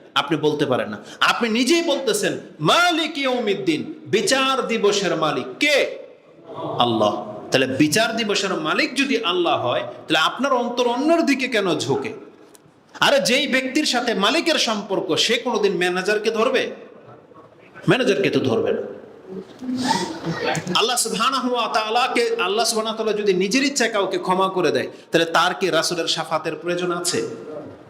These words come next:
প্রয়োজন তো নাই। রাসূল সাল্লাল্লাহু আলাইহি ওয়াসাল্লামের শাফাত তো তাদের জন্য যারা ধরা খেয়ে যাবে, যারা পাপে আটকে যাবে। কিন্তু আপনি কেন নিজেকে আগে থেকে আটকাতে চাচ্ছেন যে আল্লাহ আমাকে জাহান্নামে ফেলুক আর রাসূল আমাকে সুপারিশ করে উঠাক?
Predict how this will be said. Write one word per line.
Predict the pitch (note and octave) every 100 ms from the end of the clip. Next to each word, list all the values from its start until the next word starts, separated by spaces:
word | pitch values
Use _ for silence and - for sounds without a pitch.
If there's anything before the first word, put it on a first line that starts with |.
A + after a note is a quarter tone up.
| -
প্রয়োজন | E3+ E3+ F3
তো | E3
নাই। | A2 - -
রাসূল | C#3+ D3 G#3
সাল্লাল্লাহু | G#3 G#3+ G#3
আলাইহি | G3+ F#3+
ওয়াসাল্লামের | E3+ G#3 G#3+
শাফাত | -
তো | A3+
তাদের | B3+ C#4+ C#4 G3
জন্য | E3 - - - - -
যারা | D#3+ D#3+
ধরা | C#3+ D3 D#3+ -
খেয়ে | C#3+
যাবে, | A2+ G#2 - - - - - _ -
যারা | D3 D3+
পাপে | - G3+ A3
আটকে | F3+ G3 - G3+
যাবে। | D3+ A2+ - - - - -
কিন্তু | - A#3
আপনি | G#3 A#3 - E4+
কেন | F4 D#4
নিজেকে | D4 C#4+ C4+ - D#3 - - - -
আগে | G3 C4+ E4
থেকে | E4+ C#4 C4+
আটকাতে | A3+ A3+ - A#3+ A#3
চাচ্ছেন | A#3 F3+ - C3+ A2+ -
যে | E3
আল্লাহ | G3 G#3+
আমাকে | G#3 F#3+
জাহান্নামে | E3 E3 F3 F3 F3+
ফেলুক | E3+ A3 C4+ E4+ - - -
আর | E3
রাসূল | G3+ - G3
আমাকে | E3+ D3+ D3+
সুপারিশ | F#3+ F3+ E3+ D3+
করে | - D3+
উঠাক? | - - C3+